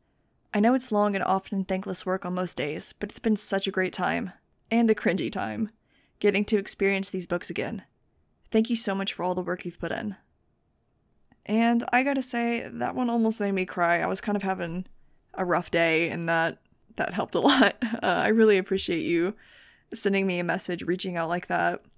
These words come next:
Yeah, I kind of had that when I was in college, too, where I was like, Oh man, what was that book series I used to I used to read all the time in middle school, and I looked it up, and there's an active fan base on Tumblr, and that kind of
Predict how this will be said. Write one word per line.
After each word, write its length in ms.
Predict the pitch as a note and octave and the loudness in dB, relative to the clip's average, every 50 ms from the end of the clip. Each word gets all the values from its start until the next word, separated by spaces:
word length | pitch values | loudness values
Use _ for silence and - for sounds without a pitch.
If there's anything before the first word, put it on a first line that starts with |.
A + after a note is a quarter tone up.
| _ _ _ _ _ _ _ _ _ - | _ _ _ _ _ _ _ _ _ -10
Yeah, 420 | - B3 C4 B3 A3+ G#3 G#3 A3+ B3+ - | -4 -2 0 2 2 0 0 -4 -4 0
I 300 | - A3+ A#3 A#3+ A#3 A3+ A3+ | 2 2 2 2 0 -2 -6
kind 200 | - - C4+ C#4 | -6 -4 -4 -4
of 80 | C4+ | -4
had 240 | - B3+ B3+ B3+ A3+ | -2 0 0 2 4
that 240 | A#3 A3+ G#3+ G#3 G#3 | 4 4 4 2 0
when 100 | G#3 G3 | -2 -2
I 80 | G3+ G3 | -2 -2
was 140 | G3 F#3+ | -2 -4
in 80 | F#3+ F#3 | -4 -6
college, 460 | - - G3 G3 F#3+ F#3 F#3 - - | -4 -2 0 0 0 0 -2 -4 -6
too, 420 | - - F#3+ F#3 F3 F3 F#3 G#3+ - - - - - - _ _ _ _ - | -6 -4 -2 -2 -2 -2 -4 -6 -8 -12 -18 -20 -20 -20 _ _ _ _ -10
where 300 | - G3 F#3+ F#3+ F#3 F#3+ | -4 0 2 2 2 2
I 40 | |
was 180 | G3 G#3 G#3 - | 2 0 0 0
like, 280 | A#3 A#3 A3+ A3+ - - - - | 0 -2 -2 -4 -10 -18 -14 -12
Oh 200 | C4+ D4 D#4 D#4 | -12 -10 -8 -6
man, 500 | C4 C4 C4 C#4 C4+ A#3+ G#3+ G3+ G3+ - _ _ | -4 -4 -4 -2 -2 -2 -4 -4 -6 -10 _ _
what 120 | - B3+ | -8 -8
was 120 | B3+ D4 - | -6 -4 -2
that 180 | F4+ E4+ A#3+ | -2 -2 0
book 160 | A3+ A#3 A#3+ - | -2 -2 -4 -4
series 340 | - C#4 C4 B3 B3 A#3 | -2 -2 -2 0 -2 -2
I 40 | A#3+ | -2
used 260 | A3+ A#3 A3+ - - | -2 -2 -4 -4 -6
to 400 | - - A3 G3+ G3+ G#3 A3 A3+ - - _ _ _ _ _ _ _ _ - - | -4 -2 0 2 2 2 0 -2 -6 -12 _ _ _ _ _ _ _ _ -6 -4
I 40 | |
used 140 | A3+ A3+ - - | -4 -4 -2 -2
to 100 | A3 G#3 | 0 2
read 160 | G#3+ A3+ - | 2 2 2
all 180 | - G#3+ G#3+ | 0 0 0
the 80 | G#3+ G#3+ | 0 0
time 260 | G#3+ - A3 G3+ G3 | -2 -2 -4 -2 -2
in 100 | G3 F#3+ | -2 0
middle 200 | F#3+ G3 G3+ G#3 | 0 0 0 0
school, 460 | G3+ - - - E3 E3 G3 - - - | -2 -4 -6 -6 -6 -6 -6 -8 -10 -10
and 140 | F#3 F3+ F3+ | -10 -8 -8
I 80 | F#3 | -6
looked 200 | F#3 F#3+ F#3+ - | -6 -6 -6 -4
it 100 | A3 A#3+ | -2 0
up, 280 | C#4+ D4 C4+ C4 - - _ | 0 0 -2 -4 -8 -14 _
and 400 | - G3 G3 G3+ G3+ G3+ G#3 G#3+ - - - - _ _ _ _ _ - | -8 -6 -4 -4 -2 -2 -4 -4 -6 -10 -18 -20 _ _ _ _ _ -4
there's 180 | G3 G3 F#3+ | -2 -2 0
an 120 | G3 F3+ G3 | 0 -2 -2
active 300 | G3 G3 - - G3+ G3 | -2 -2 -4 -6 -8 -6
fan 220 | - G3 G3+ G#3 | -4 -4 -2 -2
base 240 | G3+ G#3 G3 - - | -2 -4 -4 -6 -6
on 100 | G3 G3 | -8 -8
Tumblr, 520 | - A3+ A3+ A#3 - - - - - A3 - _ - | -6 -6 -6 -6 -6 -8 -10 -12 -12 -14 -14 _ -6
and 220 | G3 F#3 F3+ F3+ | -4 -4 -2 -2
that 220 | F3+ F3+ - - | -2 -2 -4 -6
kind 200 | - - F#3+ E3+ | -8 -8 -8 -6
of 320 | D3+ D#3+ F#3 - - - | -4 -6 -6 -8 -12 -18